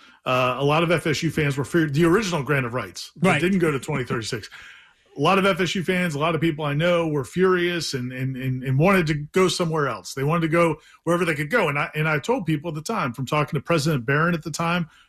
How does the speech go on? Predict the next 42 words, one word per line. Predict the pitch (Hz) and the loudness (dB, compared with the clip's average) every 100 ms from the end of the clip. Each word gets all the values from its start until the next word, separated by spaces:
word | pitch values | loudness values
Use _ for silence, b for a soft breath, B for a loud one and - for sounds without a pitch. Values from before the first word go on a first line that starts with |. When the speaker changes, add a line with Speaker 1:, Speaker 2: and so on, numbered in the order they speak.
| b | b
Speaker 1:
F | 147 | 0
S | 165 170 | 0 0
U's | 147 | 0
former | 160 151 127 | 0 0 0
president, | 165 160 151 170 170 B B B B - | 0 0 0 -2 -4 B B B B 0
there | 180 | 4
was | 202 170 | 4 4
nowhere, | 196 214 170 | 4 4 2
they | 156 175 | -2 -2
couldn't | - 240 | -2 -4
go. | 214 202 | -2 -2
The | 156 160 | 0 0
S | 185 | 0
E | 240 | -2
C | 214 233 | -2 -4
didn't | 208 208 | -2 -2
want | 156 143 | 0 -2
'em, | 160 185 - | -2 -4 -2
and | 180 | 0
the | 180 | 2
Big | 208 | 2
Ten | 151 208 208 | 0 -2 0
didn't | 143 127 | 0 0
want | 120 139 | -2 -2
'em. | 160 _ _ _ - | -4 _ _ _ -8
So | - 180 | 0 4
their | 190 | 4
only | 220 214 180 | 2 0 0
option | 214 180 165 | 0 0 -2
would | 156 | -2
have | 147 | 0
been | 156 | 0
the | 147 | 0
Big | 147 147 | 0 -2
Twelve, | - 185 165 151 | 0 2 2 2
and | |
that | 147 147 123 | 0 -2 -8
didn't | 147 185 | 0 2
really | 175 151 | 2 0
make | 135 131 | -2 -4
any | 143 131 | -4 -4
sense. | - 247 123 - | 0 0 0 -6